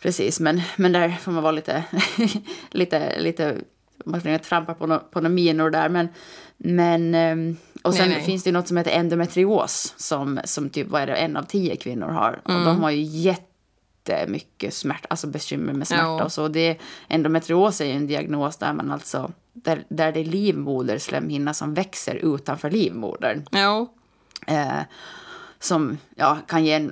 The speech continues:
Speaker 1: rad olika, liksom, symptom, men, men framförallt att man har jätte, jätteont då. Och
Speaker 2: Ja.
Speaker 1: det är väl någonting som jag också har hört talas om de senaste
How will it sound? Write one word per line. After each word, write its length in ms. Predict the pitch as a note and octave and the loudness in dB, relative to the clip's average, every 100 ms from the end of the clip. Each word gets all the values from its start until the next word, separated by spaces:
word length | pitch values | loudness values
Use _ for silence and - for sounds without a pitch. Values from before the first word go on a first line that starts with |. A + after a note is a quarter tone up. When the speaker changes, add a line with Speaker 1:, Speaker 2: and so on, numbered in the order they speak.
| E3 | 2
Speaker 1:
rad 240 | E3+ D#3 | 4 4
olika, 380 | D3 B2+ C3+ - | 0 -6 -6 -6
liksom, 320 | - - C#3 | -6 -6 -4
symptom, 520 | - C#3 - C#3+ C#3 | -4 -4 -4 -2 -2
men, 160 | D3 C#3+ | -2 -4
men 180 | D3+ D#3+ | -4 -6
framförallt 420 | D#3+ E3 D3+ - | -6 -6 -4 -6
att 100 | D#3+ | -6
man 100 | D3+ | -4
har 60 | - | -4
jätte, 220 | E3 - | -4 -6
jätteont 500 | E3+ - F3+ E3 D3+ | -8 -4 -2 -2 -6
då. 160 | - D#3+ - | -8 -8 -6
Och 100 | G3 | 0
Speaker 2:
Ja. 60 | G3 | 2
Speaker 1:
det 180 | F#3+ F#3 | 4 4
är 80 | E3+ | 2
väl 140 | D#3+ | -2
någonting 300 | D3+ D#3+ - | -2 -4 -10
som 140 | C#3 | -2
jag 140 | C#3+ C#3+ | 0 0
också 220 | - F3 | 0 -2
har 60 | D#3+ | -2
hört 240 | - - - _ | -6 -16 -20 _
talas 380 | - B2+ F2 - | -2 0 0 -4
om 120 | C3+ | -6
de 120 | C3+ | -6
senaste 520 | - C#3 - - - | -6 -6 -6 -6 -8